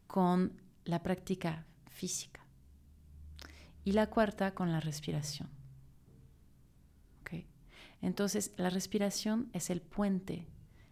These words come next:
entre la primera parte del árbol y las cuatro que quedan. La respiración es fundamental.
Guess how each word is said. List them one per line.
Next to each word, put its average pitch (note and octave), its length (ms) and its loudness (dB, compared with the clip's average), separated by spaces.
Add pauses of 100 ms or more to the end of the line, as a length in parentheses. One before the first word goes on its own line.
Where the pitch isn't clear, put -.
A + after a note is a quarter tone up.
(140)
entre E3+ 520 2
la D#3 180 -2
primera G3 600 4
parte E3+ 360 -2
del D3 200 0
árbol D3+ 460 2
y D#3+ 100 0
las D#3+ 340 0 (260)
cuatro E3 360 -2
que D3 100 -10
quedan. D3 400 0 (880)
La F3 160 6
respiración E3+ 520 0
es G3 160 0
fundamental. D3+ 600 -2